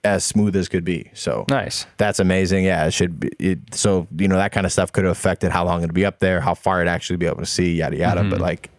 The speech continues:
Speaker 1: it went as good as possible. So we're gonna be able to get some crazy, crazy, crazy data from this thing.
Speaker 2: That's awesome. Yeah, I'm really excited. Many of us expected the pandemic would reverse the long run decline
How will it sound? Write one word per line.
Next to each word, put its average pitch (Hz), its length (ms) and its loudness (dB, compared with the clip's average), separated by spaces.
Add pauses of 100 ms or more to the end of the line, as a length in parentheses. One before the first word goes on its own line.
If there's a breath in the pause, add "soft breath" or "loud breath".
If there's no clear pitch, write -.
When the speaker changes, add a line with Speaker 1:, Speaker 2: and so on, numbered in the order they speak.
(120)
Speaker 1:
it 101 160 -2
went 95 180 -2
as 85 160 -4
good 95 200 -2
as 78 80 -2
possible. 85 420 -4
So - 100 -2
we're 87 140 0
gonna 90 180 0
be 87 100 -2
able 87 140 0
to 87 80 -4
get 82 200 -4
some 80 180 -4
crazy, 143 1120 0
crazy, 92 340 -2
crazy 87 280 0
data 82 300 2
from 65 160 -6
this 64 160 -6
thing. - 200 -6 (160)
Speaker 2:
That's 117 160 -2
awesome. 113 340 2
Yeah, 110 140 2
I'm 113 180 0
really 113 240 4
excited. 107 460 0 (180)
Many 127 340 2
of 135 80 4
us 123 200 2
expected 117 540 -2
the 107 180 2
pandemic 107 560 -2
would 104 120 2
reverse 101 520 0
the 107 160 0
long 98 400 0
run 104 260 0
decline 110 640 -2